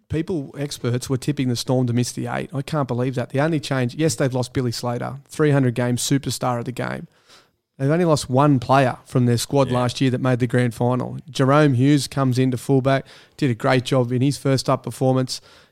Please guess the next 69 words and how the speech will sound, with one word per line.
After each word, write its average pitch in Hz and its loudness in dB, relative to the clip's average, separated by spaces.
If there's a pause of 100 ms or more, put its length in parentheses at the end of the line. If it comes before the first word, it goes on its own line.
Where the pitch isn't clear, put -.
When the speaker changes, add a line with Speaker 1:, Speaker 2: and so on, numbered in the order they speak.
Speaker 1:
You've 131 -6
still 160 0
got 135 0
Cameron 127 0
Smith 131 -2
in 120 0
that 123 -4
side. - 0
Speaker 2:
Monster. 113 0
Speaker 1:
They've 151 2
got 165 2
players 170 2
in 156 4
that 139 0
team 135 0 (160)
that 123 2
are 120 4
just 120 -4 (380)
out 147 4
and 143 0
out 127 -2
gun 127 2
football 127 -2
players, 127 -4
and, 123 -4
you 135 0
know, 139 2 (160)
that's 151 0
what 131 -2
we're 131 2
up 143 2
against. 131 -2
And 143 0
it's 151 0
a 147 4
great 160 4
test, 156 2
and 143 2
I'm 131 4
glad 139 6
we've 123 -2
got 135 0
it 131 0
early 131 4
on. 139 2
Speaker 2:
But - -16
you 104 -8
look 113 -8
at 110 -2
it 73 -8
last 73 -8
year, 78 -8
everyone 80 -4
was 78 -6
saying, 80 -4
"Oh, 80 -6
the 82 -10
Storm 95 -6
have 87 -8
got 87 -8
holes 98 0
in 92 0
them, 92 0
the - -12
Storm 95 -8
have 92 -6
got," 95 -4
they 110 2
did, 135 2